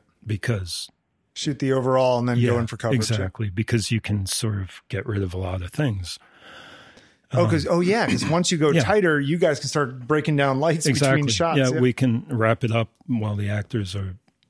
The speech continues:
Speaker 1: I don't
Speaker 2: Not
Speaker 1: know what
Speaker 2: fun.
Speaker 1: they're doing. And then, you know, we're moving in <clears throat> and, um, you know, you can wrap a lot of the equipment if you have the staff to do it. And
Speaker 2: Sure.
Speaker 1: then,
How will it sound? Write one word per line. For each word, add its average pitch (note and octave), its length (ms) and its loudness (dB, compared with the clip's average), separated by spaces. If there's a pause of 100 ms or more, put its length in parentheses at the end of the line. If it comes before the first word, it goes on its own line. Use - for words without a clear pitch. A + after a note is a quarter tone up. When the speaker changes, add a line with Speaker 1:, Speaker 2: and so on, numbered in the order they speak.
(120)
Speaker 1:
I F#2+ 80 -8
don't F#2 80 -2
Speaker 2:
Not D3 140 0
Speaker 1:
know F#2 60 -8
what F#2+ 60 -6
Speaker 2:
fun. C#3 80 -4
Speaker 1:
they're B2+ 100 0
doing. A2+ 260 0 (420)
And D3 120 0
then, D#3+ 260 0
you E3+ 140 0
know, B2+ 100 0
we're A#2 180 0
moving A#2+ 460 0
in C3 340 0 (340)
<clears throat> - 540 -2
and, A#2 280 -2
um, A#2 340 -4 (720)
you F3 120 0
know, B2 120 0
you A2+ 180 -2
can A2+ 360 -4 (500)
wrap G#2 340 -2
a B2 40 -2
lot F#2+ 340 -4
of G2+ 40 -4
the G2+ 140 -4
equipment A2 540 -6 (680)
if A2 220 -4
you A2+ 120 0
have G2 260 -4
the G2+ 80 -8
staff G#2+ 440 -8
to G#2+ 100 -10
do B2 200 -4
it. G#2+ 240 -8
And A2+ 80 -8
Speaker 2:
Sure. A2 120 -4
Speaker 1:
then, G2+ 140 -6